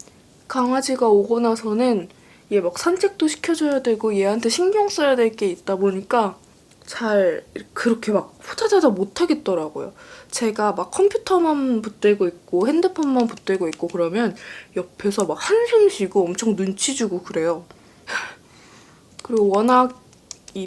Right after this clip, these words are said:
풀이가 오고 나서 산책을 많이 해가지고 그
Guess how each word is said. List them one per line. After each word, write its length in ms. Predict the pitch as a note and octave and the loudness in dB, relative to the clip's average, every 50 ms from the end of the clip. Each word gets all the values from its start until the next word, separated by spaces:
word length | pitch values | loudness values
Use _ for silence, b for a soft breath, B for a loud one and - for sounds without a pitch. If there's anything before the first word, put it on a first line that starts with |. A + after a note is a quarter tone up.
| - - | -12 -10
풀이가 360 | - - F#4 F4+ F4 - B3 | -6 -2 -2 -2 0 2 2
오고 320 | G#3 F#3+ F#3+ F#3+ - G3 | 2 2 2 0 -2 -4
나서 280 | F#3 D#3+ E3 E3+ - F#3+ | -4 -4 -6 -6 -8 -8
산책을 480 | - - D#4+ F4+ - F#4 F4+ D4+ B3+ | -6 -4 -6 -4 -4 -4 -2 -2 0
많이 400 | G#3+ G3 F3+ F3+ F#3 G3+ G#3+ G#3 | 0 0 -2 -2 0 0 0 2
해가지고 680 | G3 F#3 F#3 F3+ F3 - F3 E3 - F3+ F3+ F3+ F3+ E3 F3 B B B B B B B B B B B | 0 0 -2 -4 -6 -6 -10 -8 -4 -2 -2 -2 -2 -4 -6 B B B B B B B B B B B
그 120 | - - | -10 -6